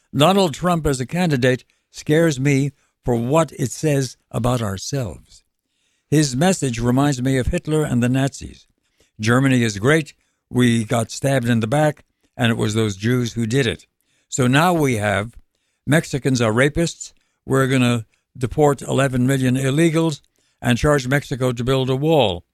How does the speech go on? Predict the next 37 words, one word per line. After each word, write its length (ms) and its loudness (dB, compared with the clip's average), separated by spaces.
His 140 0
appeal 340 2
is 100 2
to 140 -2
the 100 0
lowest 560 0
nut, 320 0
uh, 280 2
in 260 4
our 440 0
highest," 400 2
no, 80 0
I'm 100 2
sorry. 320 0
"His 100 0
appeal 340 2
is 160 -2
to 120 2
the 100 4
lowest, 480 4
not 320 2
to 160 2
our 200 2
highest 400 0
ideals." 540 -4
I 100 -6
misread 720 -2
"not 260 -2
for 180 -8
nut." 280 -2
Um, 300 0
then 200 4
he 80 2
goes 160 -2
on 140 0
to 60 -8
say, 240 -2